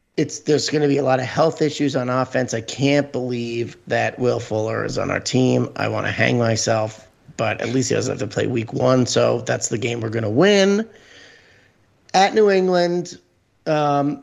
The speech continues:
yes, the Patriots will be improved, but P J's exactly right. You, you, like, blowing Mac Jones is like Jet fans blowing Zach Wilson. Y-, you just, you can't guarantee ten wins with a rookie quarterback.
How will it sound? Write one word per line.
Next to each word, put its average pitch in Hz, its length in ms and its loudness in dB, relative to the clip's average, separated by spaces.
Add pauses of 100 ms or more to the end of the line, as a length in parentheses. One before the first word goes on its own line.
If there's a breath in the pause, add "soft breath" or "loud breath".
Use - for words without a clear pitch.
yes, 170 300 2
the 165 100 -4
Patriots 147 420 -4
will 131 80 -4
be 131 140 -2
improved, 131 560 -2
but 120 240 -6
P 151 160 -2
J's 139 240 2
exactly 117 580 -2
right. 104 320 -4 (100)
You, 180 380 0 (220)
you, 214 400 4
like, 175 400 4
blowing 135 420 0
Mac 120 320 -4
Jones 117 460 -4
is 120 240 -2
like 123 180 -2
Jet 120 260 0
fans 113 300 -2
blowing 104 320 -8
Zach 101 320 -6
Wilson. 95 480 -8 (1300 loud breath)
Y-, 180 60 -16 (100)
you 208 300 -4
just, 190 480 2 (180)
you 196 180 0
can't 214 460 2
guarantee 180 640 0
ten 156 320 0
wins 147 420 0
with 127 220 -6
a 120 80 -6
rookie 117 340 -6
quarterback. - 720 -12